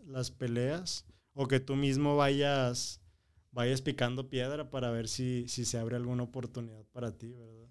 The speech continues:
Uno siempre debe estar listo porque aunque no tengas quien te consiga una pelea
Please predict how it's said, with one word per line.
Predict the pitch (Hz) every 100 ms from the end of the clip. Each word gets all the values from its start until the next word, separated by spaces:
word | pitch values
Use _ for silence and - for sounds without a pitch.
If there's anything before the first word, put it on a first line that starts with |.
| _ _ _
Uno | 123 123
siempre | 131 135 131 139
debe | 135 131
estar | 131 135 131
listo | 127 143 - 156 131
porque | 139 135 135 127 120 120 - _ -
aunque | 139 139 139
no | 131 131
tengas | 139 143 147 156 151 151 - - - _ _
quien | - 143 135
te | 151
consiga | 160 143 139 139
una | 151 151
pelea | 156 151 156 131